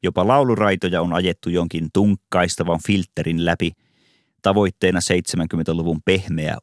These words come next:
utu. Mutta se soundi, joka oli seitsemänkymmentäluvulla laitteistorajoitusten aiheuttama kompromissi, kun kirkkaampaan lopputulokseen ei kerta kaikkiaan päästy, vaikka oltaisiin haluttukin,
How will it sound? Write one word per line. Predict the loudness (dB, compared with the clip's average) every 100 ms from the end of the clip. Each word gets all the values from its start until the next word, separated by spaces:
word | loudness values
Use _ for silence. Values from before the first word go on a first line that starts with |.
| -4
utu. | -4 -4 -12 -14 _ _ _ _ _ _ -8
Mutta | -4 -2
se | 0
soundi, | 0 2 2 2
joka | 2 0
oli | 2
seitsemänkymmentäluvulla | 0 0 0 0 0 -2 0 0 2
laitteistorajoitusten | 2 0 -2 -4 0 -2 0 0 0 -2 -4 -4 -4
aiheuttama | -2 -2 -2 -8 -6 -6 -6
kompromissi, | 0 2 2 0 -2 -2 -4 -8 -12 _
kun | -6 -4
kirkkaampaan | -4 -2 0 2 2
lopputulokseen | 2 -2 -2 -2 -2 0 0
ei | 0
kerta | -2 -2
kaikkiaan | -4 -2 -4 0
päästy, | 0 0 -2
vaikka | -6 -4 -4
oltaisiin | -2 -2 -2
haluttukin, | -2 -2 -4 -4 -4